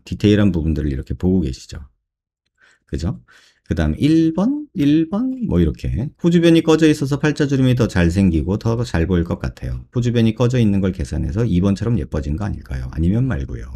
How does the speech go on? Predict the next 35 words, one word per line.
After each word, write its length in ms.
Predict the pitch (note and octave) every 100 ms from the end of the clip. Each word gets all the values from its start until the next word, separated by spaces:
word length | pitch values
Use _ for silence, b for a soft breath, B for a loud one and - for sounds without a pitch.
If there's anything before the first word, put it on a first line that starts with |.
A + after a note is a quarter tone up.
| C2
뭐 100 | E2
이렇게 220 | E2 E2+
써주신 460 | - F2 F2 E2 C#2
분도 400 | C#2 B1+ C3 F3 _ -
좀 200 | C#2+ C2+
계시고요. 680 | - B1+ C2 B1+ B1 A#1+ - _ b b b b b b b
"미세한 380 | A2+ C3 F3 E3+
차이로 260 | D#3+ D3 C#3
일 160 | D3
번이요. 380 | D3+ C3 E2+ C#2
이 120 | D2+ F#2
번은 260 | A2+ A2+
코 120 | - C#3+
옆까지 340 | C#3+ C3 B2
길게 280 | B2 F2+ F#2+
있는데 260 | E2 D#2 G#2
일 140 | A2
번은 200 | A2+ A#2
길이가 240 | - - E2+
좀 160 | F#2+
짧아 280 | B2 C3 C#3
보여요. 440 | B2+ C2+ - - -
일 160 | F2
번이 220 | F#2+ G2+
더 120 | A2 C3+
도드라져 460 | A2 G#2+ A#2 B2+
보여요." 420 | A#2+ C2+ A#1+ B1 - -
뭐 120 | E2
이런 240 | A2 D#3+ D#2
얘기들을 420 | C2+ - D2 D2 F#2+
해주셨죠. 460 | B2 C3 - - - - _ _ -
제가 240 | G#2 D3+
왜 440 | D3 G#2 C#3+ C#3+ A2+
이 340 | A2+ B2 B2
설문을 920 | B2 D#3 D3 C3 B2+ A#2+ F#2 C2+